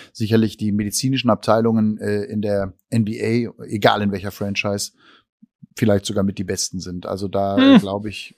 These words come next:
Speaker 1: oder meinst du nicht?
Speaker 2: Sorry, dass ich unterbreche, aber, äh,
Speaker 1: Wo nicht?
Speaker 2: da gibt's solche und solche. Ich weiß nicht, wie es bei den Lakers jetzt, äh, insbesondere ist, aber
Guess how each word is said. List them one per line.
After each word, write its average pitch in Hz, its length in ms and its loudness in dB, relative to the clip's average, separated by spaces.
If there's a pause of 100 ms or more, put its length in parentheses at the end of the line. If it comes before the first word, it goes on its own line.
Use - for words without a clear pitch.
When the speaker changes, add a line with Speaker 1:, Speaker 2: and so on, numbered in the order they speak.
Speaker 1:
oder 120 220 6
meinst 127 240 4
du 123 60 -4
nicht? 147 100 -2
Speaker 2:
Sorry, 220 160 8
dass 175 80 4
ich 208 60 2
unterbreche, 156 480 0
aber, 123 560 6
äh, 120 60 4 (880)
Speaker 1:
Wo 135 140 8
nicht? 165 220 4
Speaker 2:
da 131 80 6
gibt's 139 180 -2
solche 143 340 4
und 123 140 -2
solche. 110 260 4
Ich 104 80 0
weiß 147 140 4
nicht, 143 60 0
wie 143 60 4
es - 40 2
bei 131 80 6
den 120 80 6
Lakers 123 300 4
jetzt, - 180 -14
äh, 131 320 -4
insbesondere 139 500 4
ist, 143 140 4
aber 107 340 2